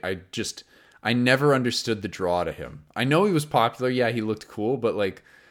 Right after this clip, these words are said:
the stylistic look of a character never, I'm not nearly as artistic as you, so I guess it didn't connect with me nearly as much. So when I saw him, I was just like,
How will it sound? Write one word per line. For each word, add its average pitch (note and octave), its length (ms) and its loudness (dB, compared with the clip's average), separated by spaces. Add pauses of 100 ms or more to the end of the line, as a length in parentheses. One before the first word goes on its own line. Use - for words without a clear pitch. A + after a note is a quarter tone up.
(600)
the B2 120 -4
stylistic C3 840 4
look G#2 280 -4
of G#2 220 -4
a G#2+ 60 -4
character A#2 500 -2
never, G#2+ 420 0
I'm D3+ 300 -4
not D#3+ 220 0
nearly C#3+ 260 2
as A2+ 100 -2
artistic A2 500 -4
as E2+ 120 -10
you, E2+ 80 -8
so G2+ 140 -6
I - 20 -4
guess A2+ 160 -4
it A2 80 -8
didn't G#2 220 -6
connect G#2 360 -6
with G2+ 160 -12
me F#2 120 -8
nearly F2+ 360 -6
as D#2+ 140 -12
much. F#2+ 460 -8
So - 180 -4
when A2+ 140 0
I G#2+ 40 0
saw E3+ 320 0
him, G2+ 220 -4
I A2+ 60 -2
was A#2 100 -6
just B2 160 -10
like, A2+ 240 -2